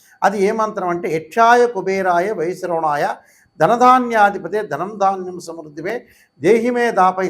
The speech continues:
స్వాహ అనే మంత్రాన్ని చదువుకోవటం ఒకటి. అలానే విద్యార్థులకు విద్య యందు కాన్సన్ట్రేషన్ లేకపోతే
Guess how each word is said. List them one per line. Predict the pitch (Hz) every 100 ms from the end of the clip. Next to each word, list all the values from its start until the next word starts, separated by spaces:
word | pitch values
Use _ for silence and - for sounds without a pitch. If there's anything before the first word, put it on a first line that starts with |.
| -
స్వాహ | 175 165 156
అనే | 165 151
మంత్రాన్ని | - 147 147 -
చదువుకోవటం | 139 143 147 139 135
ఒకటి. | 135 190 226 _ _ _ _ -
అలానే | 175 240 202 220 160
విద్యార్థులకు | 185 185 262 262 247 233 208
విద్య | 170 170 226
యందు | 226 220 175
కాన్సన్ట్రేషన్ | 185 185 190 185 185 - 170
లేకపోతే | 170 160 165 170